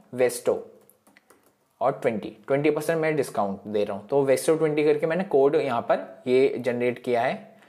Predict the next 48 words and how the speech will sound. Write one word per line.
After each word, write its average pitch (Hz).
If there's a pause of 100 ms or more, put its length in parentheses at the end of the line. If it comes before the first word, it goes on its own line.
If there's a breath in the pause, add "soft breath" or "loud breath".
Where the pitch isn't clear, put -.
(140 soft breath)
तो 131
इसको 131
मैं 147
कॉपी 135
भी 151
कर 147
लेता 135
हूँ। - (420 soft breath)
तो 139
यहाँ 135
पे 156
मैंने 156
ये 160
वेस्टो 131
ट्वेंटी 147
करके 151
कोड, 151
कूपन 139
कोड 160
बनाया 113
है। 196 (320 loud breath)
इसके -
नीचे 180
जब 175
हम 175
आएंगे 156
तब 180
आपके 143
सामने 147
आएगा 135
परसेंटेज 170
या 170
फिर 170
फिक्स्ड 120
अमाउंट, 101 (480 loud breath)
कि 151
कितने 160
परसेंट 175
आपको 160
डिस्काउंट 160
देना 165
है 202
या 196
फिर 220
फिक्स्ड 180
अमाउंट 160
का 151
कुछ 151